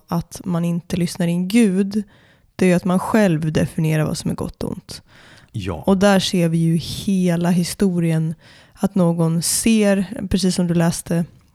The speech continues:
Speaker 1: eller som du sa om Eva, hon såg, hon liksom fick begär till något och hon tog. Och där har vi ju hela mänsklighetens syndiga historia, att så här, "Åh, den här staden vill jag ha.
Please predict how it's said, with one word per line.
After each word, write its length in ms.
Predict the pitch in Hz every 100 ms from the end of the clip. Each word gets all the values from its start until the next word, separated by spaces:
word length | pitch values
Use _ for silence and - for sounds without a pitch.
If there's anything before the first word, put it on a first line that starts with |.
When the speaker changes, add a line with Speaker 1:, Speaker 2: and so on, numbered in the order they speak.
| _ -
Speaker 1:
eller 180 | 175
som 140 | 180 175
du 80 | 170
sa 220 | 180 165
om 200 | 165 160
Eva, 360 | 180 165 165 165
hon 160 | 175
såg, 640 | 180 - 220 214 208 196 208 - - - _
hon 200 | - 180
liksom 420 | 170 - 160 165 - - _ _ _ -
fick 240 | 196 -
begär 360 | 196 180 170 170
till 140 | 175
något 220 | 165 -
och 80 | 175
hon 160 | 190 190
tog. 520 | 220 - 180 185 - _ _ _ - -
Och 140 | _ 185
där 160 | 190
har 140 | 190 180
vi 100 | 180
ju 140 | 180
hela 460 | 185 180 180 185 170
mänsklighetens 720 | 175 170 - 175 170 170 170
syndiga 500 | - 185 170 170 170
historia, 580 | 180 170 220 180 165 185
att 120 | 160
så 120 | -
här, 160 | - - - - - _ -
"Åh, 400 | 254 190 - 185 -
den 120 | 196
här 160 | 214 240
staden 500 | - - 170 170 175
vill 120 | 180
jag 220 | 214 202
ha. 260 | 175 - 160